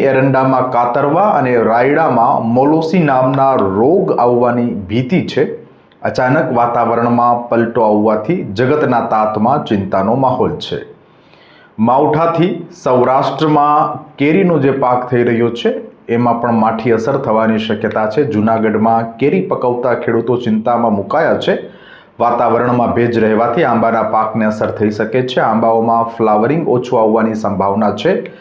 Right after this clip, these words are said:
કેરીના આંબામાં મોર આવવાની પ્રક્રિયામાં વિલંબ થતા ખેડૂતોમાં ચિંતા છે. કેસર કેરીના ચાહકો નિરાશ થાય તેવી પરિસ્થિતિનું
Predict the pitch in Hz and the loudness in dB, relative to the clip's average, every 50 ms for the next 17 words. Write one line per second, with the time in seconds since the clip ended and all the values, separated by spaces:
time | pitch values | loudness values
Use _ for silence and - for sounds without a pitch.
0 | - - - - - - - _ _ _ _ _ _ _ _ _ - - 135 135 | -20 -20 -20 -20 -20 -20 -20 _ _ _ _ _ _ _ _ _ -6 -2 0 2
1 | 139 139 143 151 143 139 135 135 139 139 135 143 147 139 135 135 147 139 131 131 | 2 2 2 2 2 2 2 2 2 2 2 2 2 2 2 2 2 2 2 2
2 | 127 135 135 135 135 135 135 123 120 - 131 131 131 127 131 127 117 110 117 117 | 2 2 2 0 -2 -2 -2 -4 -2 0 0 2 2 2 2 2 2 2 2 2
3 | 123 139 156 156 151 - 131 - - 123 113 - - 113 120 113 113 131 123 123 | 2 2 2 0 0 0 -2 -2 0 -2 0 0 0 2 2 2 0 0 0 0
4 | 113 - - 110 110 107 113 120 117 - - 170 165 - 131 131 127 127 123 - | 0 0 2 2 2 2 2 0 0 0 -2 -2 -2 -2 -2 -2 0 0 -2 -2
5 | - - 117 113 110 113 110 107 107 - 110 107 107 110 107 - 120 113 110 110 | 0 -2 0 0 0 0 -2 -2 -2 -2 0 0 0 -2 -2 0 2 2 4 4
6 | 107 214 104 - - - - - 131 151 127 87 - - - - 120 113 110 113 | 4 2 0 0 -2 -6 -4 -2 0 0 0 0 -2 -6 -4 -2 0 0 2 2
7 | 113 113 113 - 107 101 104 - - - 123 123 131 147 131 107 95 95 | 0 -2 -2 -2 -2 -2 -2 -2 -4 -4 -4 -2 -2 0 0 0 -2 -2